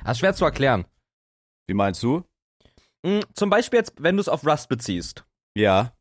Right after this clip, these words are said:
Speaker 1: Da hast du immer, immer was zu tun und also du musst was machen. Und da wei-, da hast du auch eine klare Linie, weil wenn du jetzt nicht das machst,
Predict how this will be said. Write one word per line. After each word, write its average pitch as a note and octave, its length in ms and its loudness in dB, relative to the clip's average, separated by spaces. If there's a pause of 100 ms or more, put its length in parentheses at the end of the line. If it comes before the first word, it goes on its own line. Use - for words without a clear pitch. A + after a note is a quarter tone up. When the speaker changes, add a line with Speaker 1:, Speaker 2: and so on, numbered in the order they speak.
(320)
Speaker 1:
Da C#3+ 160 2
hast F#3 240 0
du F#3 160 -2 (180)
immer, C4 460 2 (280)
immer A3+ 260 4
was F3 180 0
zu - 100 -10
tun G3 320 -2
und - 180 -6
also D3 140 -2
du C3+ 80 -4
musst D#3 520 0
was B2 200 0
machen. F2+ 300 -6 (180)
Und D3+ 140 -2
da D3+ 100 2
wei-, E3 160 0
da D#3 140 0
hast F#3 180 -2
du - 40 0
auch F3 80 0
eine E3 100 -4
klare E3 280 -2
Linie, F3 260 0
weil G#2+ 160 2
wenn E3 160 2
du G3 80 2
jetzt D3 200 0
nicht - 400 -2
das G#2 240 0
machst, A#2 400 -2